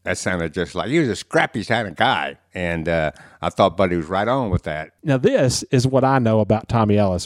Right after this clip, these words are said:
Speaker 2: which isn't a whole lot. You know, I wrote the book, Second to None, The History of the nascar Busch Series. Of all the Busch Series champions to that point,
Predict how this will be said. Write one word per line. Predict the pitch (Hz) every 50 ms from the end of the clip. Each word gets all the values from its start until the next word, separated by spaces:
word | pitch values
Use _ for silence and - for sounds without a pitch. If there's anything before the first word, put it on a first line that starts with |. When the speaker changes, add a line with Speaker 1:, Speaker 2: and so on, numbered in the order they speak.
| - -
Speaker 2:
which | 156 135 123 -
isn't | 143 139 139 127 123
a | 110 101
whole | 95 117 110 104
lot. | 104 101 95 87 87 - -
You | 151 131 117
know, | 117 113 110
I | 131 151
wrote | 170 165 160 151 - -
the | 151
book, | 123 120 110 104 113 - _ _ _ _ _ -
Second | - - - 120 113 - 120
to | 120 123
None, | 120 113 107 107 110 107
The | 107
History | 101 113 110 - - 131 113
of | 104
the | 113
nascar | 107 107 113 113 - - 123 113
Busch | 107 101 101 - -
Series. | 107 98 95 98 95 92 92 - - _ _ -
Of | 156 139 127 120 - _ -
all | 127 135 170 196 202 202 202 185 - _ -
the | 175 135 123 127 127 120 110
Busch | 110 113 139 151 - -
Series | 160 151 147 151 -
champions | - - 123 110 104 - 120 110 98 - -
to | - 135 127
that | 131 139 - -
point, | - - 117 104 104 98 98 -